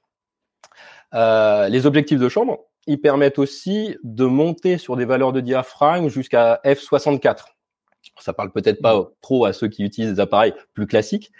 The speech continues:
Speaker 1: mais c'est spécifique aux, aux, aux, aux, aux objectifs de chambre,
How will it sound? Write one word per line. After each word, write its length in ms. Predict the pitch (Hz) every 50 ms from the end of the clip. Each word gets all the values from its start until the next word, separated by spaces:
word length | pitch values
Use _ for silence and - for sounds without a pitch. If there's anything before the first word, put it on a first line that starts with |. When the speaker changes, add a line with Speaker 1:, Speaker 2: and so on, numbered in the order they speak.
| - - - - - _ -
Speaker 1:
mais 140 | 107 113 110
c'est 260 | - 117 113 110 -
spécifique 600 | - - - - 147 143 151 151 - 135 - -
aux, 280 | 139 131 131 123 120 113 117 117 98 110
aux, 180 | 127 123 123 123
aux, 460 | 123 117 113 113 110 107 107 104 113
aux, 240 | - 127 113 113 113
aux 260 | 127 127 113 120 117
objectifs 320 | 131 127 139 131 - 147 123
de 100 | 120 117
chambre, 420 | - - 175 202 233 151 - _